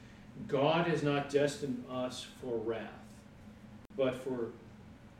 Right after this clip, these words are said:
or to obtain salvation through our Lord Jesus Christ. That implies a reason for this snatching away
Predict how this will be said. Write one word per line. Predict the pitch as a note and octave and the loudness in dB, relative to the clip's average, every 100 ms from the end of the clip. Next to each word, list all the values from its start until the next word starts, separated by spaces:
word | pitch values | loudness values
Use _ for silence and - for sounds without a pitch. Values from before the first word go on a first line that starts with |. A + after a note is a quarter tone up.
| - - - | -18 -12 -2
or | C3+ A#2 | 0 0
to | - A#2 | -2 -4
obtain | G#2 - C#3+ C3 A#2+ | -4 -2 0 0 -2
salvation | - A#2+ G#2+ A2+ G#2 G#2 G2+ - - - - - | -2 -2 0 -2 -4 -10 -12 -14 -16 -16 -16 -10
through | C3+ A#2 | -2 0
our | G#2+ | 0
Lord | A2 G#2+ G#2 | -2 -2 -4
Jesus | G#2 G#2+ G#2 - | -6 -8 -8 -10
Christ. | G#2+ - - - - - - - - - - - - - - - | -10 -10 -12 -10 -10 -10 -10 -12 -14 -14 -16 -16 -16 -16 -16 -4
That | C#3 D3+ D#3 C#3 - - - - - - - - - - | 0 2 2 -2 -10 -16 -18 -18 -18 -16 -18 -18 -16 -4
implies | B2+ B2 - D3+ D3+ C#3 A2+ G#2+ G2+ - - - - - | -2 -2 -2 2 4 4 2 -2 -6 -8 -12 -14 -12 -4
a | A2 | -2
reason | G#2+ B2+ D3+ C#3+ A2 G2 - - - - - - - - - - - | 0 0 0 0 -4 -8 -12 -16 -18 -16 -16 -16 -18 -18 -16 -16 -8
for | C#3+ C3 | -4 0
this | A#2 A2 - - - - - | 0 -2 -8 -12 -16 -16 -10
snatching | - D3+ C#3+ C#3 - B2+ A2+ G#2+ A2 | -6 2 4 4 0 -4 -4 -4 -2
away | B2+ C3 A#2+ G#2+ | 2 2 2 -2